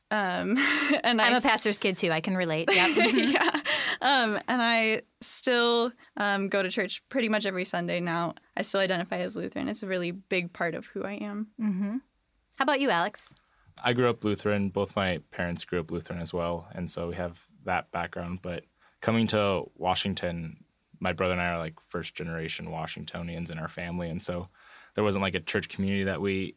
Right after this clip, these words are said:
Speaker 3: entered, and so we bounced around a couple places and found Silverdale Lutheran Church in Silverdale, of course. And it was one of those places that had, like, such a great,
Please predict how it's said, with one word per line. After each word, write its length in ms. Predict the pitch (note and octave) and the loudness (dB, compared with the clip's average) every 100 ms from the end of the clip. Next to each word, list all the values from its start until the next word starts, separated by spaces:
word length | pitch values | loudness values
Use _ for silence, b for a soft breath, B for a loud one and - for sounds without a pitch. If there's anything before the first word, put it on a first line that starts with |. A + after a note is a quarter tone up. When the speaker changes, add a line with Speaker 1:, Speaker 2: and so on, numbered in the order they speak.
| _ - | _ -4
Speaker 3:
entered, 340 | G#2+ A2 A2 | -2 2 2
and 140 | G2+ | 2
so 300 | E2+ F#2 F2 | 0 0 0
we 140 | F2 F2 | -2 -4
bounced 380 | E2+ F#2 E2+ - | -2 -2 -2 -4
around 160 | F2+ | -4
a 40 | F2+ | -6
couple 220 | D#2+ F2+ | -8 -10
places 500 | - F#3 - F#2+ F2 | -6 -4 -2 -4 -6
and 240 | F2+ F2 | -6 -6
found 240 | - F2+ F2 | -6 -4 -2
Silverdale 360 | G#2 G2 F#2+ | 0 0 0
Lutheran 300 | F#2+ F#2 F#2 | -2 -4 -6
Church 560 | - G2 G#2 - - - _ - | -4 -4 -4 -6 -8 -12 _ -16
in 240 | F#2+ F#2 - | -10 -8 -6
Silverdale, 500 | - G2 F2+ F#2 F#2+ | -4 -2 -2 -4 -4
of 80 | F2+ | -4
course. 400 | G2+ G#2 - - B B B B B B | -4 -4 -6 -8 B B B B B B
And 580 | G#2+ G2+ F#2+ F2+ D#2+ - _ _ _ - | 4 6 4 2 -2 -10 _ _ _ 0
it 40 | |
was 140 | B2 A#2+ | 2 4
one 100 | C3 | 4
of 40 | |
those 100 | A#2+ | 2
places 300 | - A2+ A2+ | 2 2 4
that 80 | G#2 | 2
had, 180 | G2 F#2+ | 2 0
like, 160 | F2+ | -2
such 220 | - G2 - | -2 -2 -2
a 60 | |
great, 340 | E2+ F2+ F2+ | 0 0 0